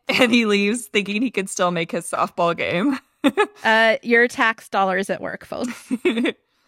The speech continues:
Speaker 2: I thought it was very funny that the sheriff just put on his official jacket and hat over his softball uniform.
Speaker 1: Mm-hmm.
Speaker 2: Like, when they get to her house, he gets out, and I was like, "What is this guy wearing?"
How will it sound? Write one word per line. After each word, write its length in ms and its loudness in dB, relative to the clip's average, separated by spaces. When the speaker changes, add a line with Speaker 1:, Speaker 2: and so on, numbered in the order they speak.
Speaker 2:
I 160 4
thought 180 4
it 100 0
was 280 -2
very 300 4
funny 380 -2
that 180 -4
the 80 -4
sheriff 420 2
just 320 -6
put 180 -2
on 220 2
his 220 -2
official 420 -2
jacket 460 -2
and 100 -4
hat 400 2
over 300 -2
his 200 0
softball 600 0
uniform. 640 0
Speaker 1:
Mm-hmm. 160 -4
Speaker 2:
Like, 160 0
when 80 2
they 180 2
get 200 0
to 100 0
her 200 2
house, 340 -2
he 100 -2
gets 240 -2
out, 220 2
and 100 0
I 80 6
was 100 2
like, 160 0
"What 280 4
is 60 0
this 140 -12
guy 220 2
wearing?" 880 4